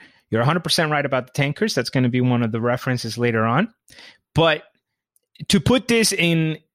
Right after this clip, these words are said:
national context, right, what each country's capacity can handle, I'm gonna give you a measure of assuming that the country could no longer export oil because demand is drying up,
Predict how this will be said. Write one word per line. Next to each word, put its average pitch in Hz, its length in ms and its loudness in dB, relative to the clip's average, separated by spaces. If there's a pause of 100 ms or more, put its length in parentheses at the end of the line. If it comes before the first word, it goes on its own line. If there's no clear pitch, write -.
(180)
national 156 640 -2
context, 117 640 -2
right, 113 300 0 (200)
what 123 480 0
each 165 240 0
country's 156 320 0
capacity 131 540 -2
can 110 160 -8
handle, 110 340 -2 (1200)
I'm 165 80 0
gonna 226 140 2
give 226 160 0
you 226 80 4
a 202 40 2
measure 190 440 4
of 156 260 2 (380)
assuming 247 600 2
that 226 140 0
the 180 60 0
country 196 400 -2
could 160 240 -2
no 170 140 4
longer 185 600 2
export 156 540 0
oil 120 480 2
because 123 300 -2
demand 131 400 2
is 131 120 0
drying 123 400 0
up, 110 200 -2